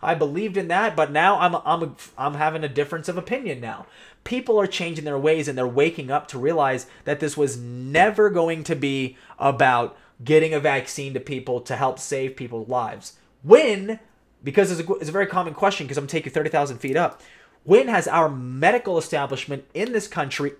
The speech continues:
ever been dedicated to saving lives? For at least a hundred years, Rockefeller Medicine, nineteen ten. So, I got a book right here y'all should all read. Okay?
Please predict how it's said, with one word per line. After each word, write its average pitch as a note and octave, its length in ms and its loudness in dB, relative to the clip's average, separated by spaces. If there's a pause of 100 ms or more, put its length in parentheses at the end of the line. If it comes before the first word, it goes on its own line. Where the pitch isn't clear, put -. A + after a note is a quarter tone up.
ever - 340 6
been D3+ 200 2
dedicated B2+ 480 0
to C3+ 80 -8
saving B2 380 -4
lives? A2 440 -6 (2250)
For G3 160 6
at G3+ 160 6
least B3+ 240 4
a A3 60 10
hundred E3+ 280 0
years, A3 640 4
Rockefeller D#3 460 2
Medicine, E3+ 360 -2
nineteen C#3+ 380 -6
ten. G#3+ 400 -4 (460)
So, A3 440 8
I D#3 80 -2
got A#3+ 120 4
a F3+ 40 2
book G3 220 0
right C#3+ 140 2
here E3+ 160 0
y'all C3 160 -2
should C#3 140 -6
all C#3 140 -2
read. C#3+ 260 -8 (1040)
Okay? B2+ 340 -6